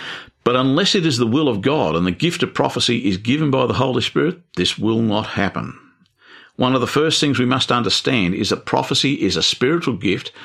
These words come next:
and so a person must have first received the Holy Spirit to be able to prophesy.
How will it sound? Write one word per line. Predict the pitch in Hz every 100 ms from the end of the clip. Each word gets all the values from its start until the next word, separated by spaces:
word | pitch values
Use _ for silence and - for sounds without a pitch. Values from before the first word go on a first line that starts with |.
| -
and | -
so | - 151
a | 131
person | - 143 135 120 120 - -
must | 110 113 190 202 - - - - _ _ _ -
have | 104
first | - 127 151 -
received | 170 - 87 95
the |
Holy | - 85 98
Spirit | - - 156 -
to | -
be | 151
able | 107 143
to | 175
prophesy. | 175 262 254 - 65